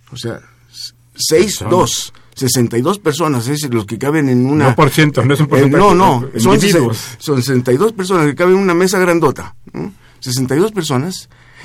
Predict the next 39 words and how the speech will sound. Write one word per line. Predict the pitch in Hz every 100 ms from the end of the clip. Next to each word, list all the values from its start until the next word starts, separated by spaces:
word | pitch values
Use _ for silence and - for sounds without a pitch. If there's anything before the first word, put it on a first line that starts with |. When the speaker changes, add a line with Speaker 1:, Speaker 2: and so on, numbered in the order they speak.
| 127 -
Speaker 1:
tienen | 175 175 151
la | 123
misma | 165 233 190
riqueza | 151 147 170 - - - _ - _ - _ -
que | - 147 - -
la | 117
mitad | 113 101 165 165 160 -
de | 120
la | 110
población | 101 101 101 110
mundial, | 104 87 - - - _ _
que | - -
tres | 160 190
millones | 175 135 143 135 123
seiscientas | 104 101 95 85
mil | 87 90
personas. | 73 - - - - - - _ _ _ _ _ _ _ _ _ - - -
O |
sea, | 120 120
por | 117 127
un | 156
lado | 156 139
tenemos | 127 127 123
sesenta | 113 110 107 98
y | 120
dos, | 180 240 - - - _ -
por | - 127
otro | 143
tres | 127 147
millones | 143 127 123 123
seiscientos, | 113 101 98 98 90 87 - _ _ 120 -
eh, | 107 98 104
tre-, | 120 127 110
tres, | 123 143 143 120 -
eh, | 92
tres | 104 131
millones | 127 123
seiscientos | 110 98 95 87
mil. | 69